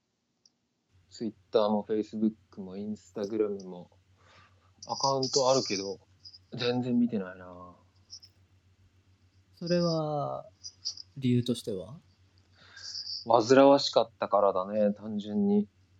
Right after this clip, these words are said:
Speaker 1: 煩わしかった、ちょっと違うな。あの、時間をあまりにも取られてるっていうことに気がついたときに、
Speaker 2: うん。
Speaker 1: もうやめようと思った。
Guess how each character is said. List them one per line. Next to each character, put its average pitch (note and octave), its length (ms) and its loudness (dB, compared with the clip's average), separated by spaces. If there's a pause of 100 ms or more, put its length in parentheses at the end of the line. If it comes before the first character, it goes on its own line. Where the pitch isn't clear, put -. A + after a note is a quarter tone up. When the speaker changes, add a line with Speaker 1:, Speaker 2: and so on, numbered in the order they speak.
(640)
Speaker 1:
煩 C#3 380 4
わ D4+ 80 4
し - 120 -4
か F#3+ 120 8
っ - 140 2
た、 C#3 100 2
ち B2+ 120 2
ょ F#3+ 40 2
っ F#3+ 40 -4
と - 100 -14
違 A2 140 -6
う G#2 140 -2
な。 G#2 120 -10
あ A#2 140 4
の、 A#2 100 0
時 A2 180 -2
間 A#3 240 8
を A3 80 10
あ G#3 40 10
ま G#3+ 140 10
り A3 80 10
に G3 60 8
も B2 140 2
取 C3+ 180 -4
ら C3+ 80 6
れ B2+ 100 4
て A2+ 100 -10
る G2+ 180 -4 (680)
っ - 40 -20
て B2+ 80 -2
い B2 80 4
う A#2+ 60 0
こ B2+ 80 0
と B2 100 -10
に G#2+ 80 -10
気 A#2 160 -10
が A#2 120 -2
つ B2+ 160 -6
い A2 80 -2
た G#2 120 -10
と G2 100 -14
き G2+ 160 -8
に、 B2+ 400 -2 (340)
Speaker 2:
う C3 40 -12
ん。 G2+ 340 -4 (1400)
Speaker 1:
も A#2 120 -2
う A2 60 6
や G#2 80 6
め G#2+ 120 6
よ G#2+ 160 6
う G#2 40 -2
と G2 80 -12
思 F#2 140 -14
っ - 40 -20 (100)
た。 - 120 -20